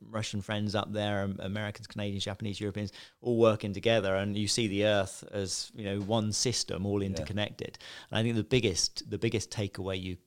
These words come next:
Speaker 1: have when you get back from space is that, you know, we're all, <laughs> we're all in it together. As you said, it's the life raft we're all on. You know, we
Speaker 2: Yeah.
Speaker 1: need to, we, we need to, we will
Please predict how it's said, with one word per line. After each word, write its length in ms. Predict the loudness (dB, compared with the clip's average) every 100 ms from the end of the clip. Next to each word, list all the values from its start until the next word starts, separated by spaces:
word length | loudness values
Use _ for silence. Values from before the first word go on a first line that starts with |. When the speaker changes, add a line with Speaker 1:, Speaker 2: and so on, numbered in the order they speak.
| _ -12
Speaker 1:
have 320 | -6 -6 -6
when 100 | -8
you 80 | -6
get 240 | -8 -6
back 220 | -8 -8
from 180 | -18 -20
space 460 | -12 -10 -10 -8 -8
is 180 | -8
that, 260 | -6 -6 -6
you 80 | -6
know, 180 | -6 -8 -14 -20
we're 140 | -14
all, 220 | -6 -6 -6
<laughs> 60 | -8
we're 140 | -2
all 160 | 2 2
in 140 | 0
it 100 | -4
together. 400 | 0 2 4 2
As 140 | 0
you 80 | -2
said, 160 | 0 0
it's 140 | -2
the 100 | 0
life 320 | 4 4 4
raft 260 | 4 2 2
we're 140 | 0 2
all 160 | 2
on. 260 | 2 2 -2 -8 -20 -20 _ -8
You 100 | -4
know, 120 | -2
we 120 | 0
Speaker 2:
Yeah. 40 | 0
Speaker 1:
need 160 | -2 0
to, 220 | -2 -2
we, 220 | -6 -10 -14
we 100 | -10
need 100 | -8
to, 100 | -4
we 100 | -4
will 160 | -4